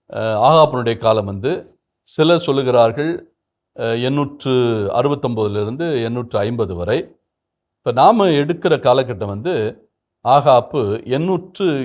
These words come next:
எழுபத்தி மூன்றிலிருந்து எண்ணூற்று ஐம்பத்தி ரெண்டு வரை ஆட்சி செய்தான். ஏறக்குறைய இருபத்தி ரெண்டு ஆண்டுகள் என்று வைத்துக்கொள்ளலாம். ஆம், அவனுடைய ஆட்சிக்கு பிறகு,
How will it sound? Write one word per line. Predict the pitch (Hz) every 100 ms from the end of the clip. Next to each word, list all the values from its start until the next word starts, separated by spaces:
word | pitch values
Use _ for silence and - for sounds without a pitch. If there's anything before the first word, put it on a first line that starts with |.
| 127
எழுபத்தி | 160 220 233 - -
மூன்றிலிருந்து | 156 135 113 110 107 107 92 123 185 - - _ _ 113
எண்ணூற்று | 131 165 156 - 190
ஐம்பத்தி | 123 147 196 196 190 147
ரெண்டு | 127 117 104
வரை | 123 165
ஆட்சி | 104 - 92
செய்தான். | 95 87 -
ஏறக்குறைய | 101 98 117 135 127
இருபத்தி | 127 98
ரெண்டு | 104 90
ஆண்டுகள் | 98 123 127 107
என்று | 98 92 98 - _ _ _ _ -
வைத்துக்கொள்ளலாம். | 117 110 98 90 101 143 - _ _ _ _ -
ஆம், | 165 143 131 123 117 113 113 110 107 107
அவனுடைய | 131 165 175 143
ஆட்சிக்கு | 135 151 190 156
பிறகு, | 127 107 135